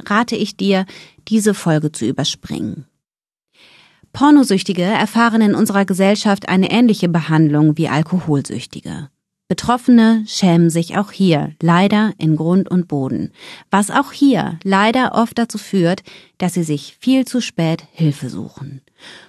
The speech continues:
Umso schöner finde ich es, dass Alex heute so offen darüber spricht und anderen mit seiner Geschichte helfen möchte. Alex ist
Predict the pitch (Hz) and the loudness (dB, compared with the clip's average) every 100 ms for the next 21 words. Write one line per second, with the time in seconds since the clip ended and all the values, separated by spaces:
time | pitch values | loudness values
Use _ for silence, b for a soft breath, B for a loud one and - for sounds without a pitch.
0 | B - 285 277 269 - 233 190 165 175 | B 4 6 6 2 4 4 4 2 0
1 | 151 156 160 214 - 190 190 196 202 185 | 0 0 -2 -2 -4 -6 -2 -2 -2 -4
2 | 190 180 185 208 - 190 185 170 165 160 | -4 -2 -2 -4 -4 -2 0 0 0 -2
3 | 165 - 180 214 - - 170 175 - 233 | -4 -4 -2 -2 -6 -2 0 0 -2 2
4 | 254 208 175 214 - 196 180 170 165 175 | 2 2 2 2 0 -4 -2 -2 -2 -4
5 | - 147 175 160 - 139 - - - 131 | -6 -6 -4 -4 -2 -4 -6 -10 -8 -10
6 | - - - _ _ _ _ _ _ b | -14 -18 -20 _ _ _ _ _ _ b
7 | b b b b b 220 262 311 - - | b b b b b 0 2 0 -4 -8
8 | - 233 - - | 0 0 0 -12